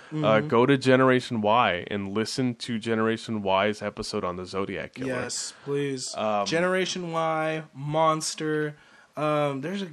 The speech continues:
Speaker 2: I mean, there's plenty of true
Speaker 1: Oh, for sure,
Speaker 2: crimes.
Speaker 1: yeah.
Speaker 2: True, true crime teams that put on together a great deep dive
Speaker 1: Mm-hmm.
Speaker 2: into this case.
Speaker 1: But they'll give you the kind of important details and interesting information that we couldn't possibly do that.
Speaker 2: Yeah, we're just two dudes trying to talk about a movie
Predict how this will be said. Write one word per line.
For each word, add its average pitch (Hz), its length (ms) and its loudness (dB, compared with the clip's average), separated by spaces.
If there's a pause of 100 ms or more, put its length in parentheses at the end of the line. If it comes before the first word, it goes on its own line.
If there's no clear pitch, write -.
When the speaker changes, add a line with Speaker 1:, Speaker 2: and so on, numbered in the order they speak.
Speaker 2:
I 165 60 -2
mean, 175 220 -2
there's 185 160 0
plenty 147 380 -6
of 131 60 -8
true 185 160 2
Speaker 1:
Oh, 135 60 2
for 120 120 -6
sure, 123 200 -4
Speaker 2:
crimes. 98 200 -4
Speaker 1:
yeah. 85 180 -4 (400)
Speaker 2:
True, 180 280 -2 (100)
true 196 200 -2
crime 156 280 -2
teams 147 300 -6
that 131 180 -6
put 143 160 -8
on 131 320 -10
together 117 600 -12
a 127 160 -14 (400)
great 156 580 0
deep 127 280 -14
dive 120 220 -8
Speaker 1:
Mm-hmm. 110 100 -14
Speaker 2:
into 110 100 -10
this 107 180 -10
case. - 500 -16 (340)
Speaker 1:
But 151 180 4
they'll 160 120 8
give 147 220 4
you 143 100 4
the 131 100 0
kind 127 240 2
of 113 200 -2
important 120 560 -2
details 113 420 -2
and 95 160 -8
interesting 120 480 -6
information 101 540 -6
that 87 160 -10
we 107 80 -8
couldn't 101 240 -8
possibly 90 500 -8
do 85 220 -10
that. 50 220 -10 (180)
Speaker 2:
Yeah, 196 160 8
we're 208 160 10
just 208 200 0
two 220 140 8
dudes 220 280 8
trying 208 200 4
to 180 80 0
talk 202 80 6
about 202 200 6
a - 20 2
movie 170 380 2